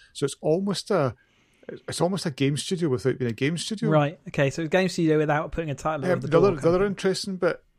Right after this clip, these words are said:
Speaker 1: I, I, I just, so I, I'm really interested in it. So they didn't reveal pricing. Um, they'll, it's launching this fall, so I guess it's one of, gonna be one of the kinda I O S,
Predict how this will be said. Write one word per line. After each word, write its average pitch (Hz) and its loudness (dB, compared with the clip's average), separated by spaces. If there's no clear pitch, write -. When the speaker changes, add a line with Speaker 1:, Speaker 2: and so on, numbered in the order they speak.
Speaker 1:
I, 143 -4
I, 139 -4
I 135 -6
just, - -8
so 185 2
I, 170 0
I'm 135 0
really 160 2
interested 156 -2
in 151 -8
it. 131 -10
So 143 -6
they 135 -4
didn't 170 -2
reveal 170 0
pricing. 123 -4
Um, 120 0
they'll, 123 -4
it's - -6
launching 143 0
this 131 -6
fall, 120 -2
so 120 -2
I - 0
guess 120 -2
it's - -10
one 123 -2
of, 117 -4
gonna 117 -4
be 123 -4
one 117 -4
of 110 -4
the 110 -6
kinda 113 -6
I 120 -4
O 113 -4
S, - -6